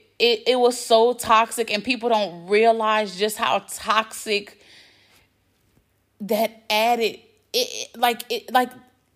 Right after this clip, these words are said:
oh my God, it added fuel to the fire. I already look at myself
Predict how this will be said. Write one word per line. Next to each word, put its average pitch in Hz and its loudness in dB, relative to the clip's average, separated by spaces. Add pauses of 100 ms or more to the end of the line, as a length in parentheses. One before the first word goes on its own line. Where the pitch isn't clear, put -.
(160)
oh 214 -10
my 180 -12
God, 202 -2
it 190 -4
added 233 4
fuel 233 -4
to 233 -6
the 208 -10
fire. 185 -2 (2250)
I 302 2
already 240 2
look 254 -2
at 254 -2
myself 240 0